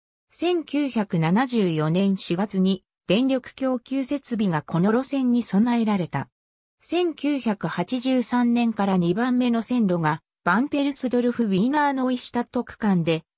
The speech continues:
部分的に設置された。二千二年十二月十五日に、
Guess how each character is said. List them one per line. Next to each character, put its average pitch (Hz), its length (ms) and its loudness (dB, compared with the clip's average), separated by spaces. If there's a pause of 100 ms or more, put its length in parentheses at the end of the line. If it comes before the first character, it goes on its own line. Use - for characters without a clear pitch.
部 165 120 0
分 269 220 0
的 294 280 -4
に 269 140 0
設 202 260 -4
置 - 60 -8
さ - 180 -2
れ 190 100 0
た。 165 220 -2 (600)
二 196 120 0
千 320 340 0
二 277 140 0
年 233 240 2
十 233 240 0
二 277 160 -2
月 233 320 0
十 214 240 0
五 240 120 0
日 190 300 2
に、 170 200 -2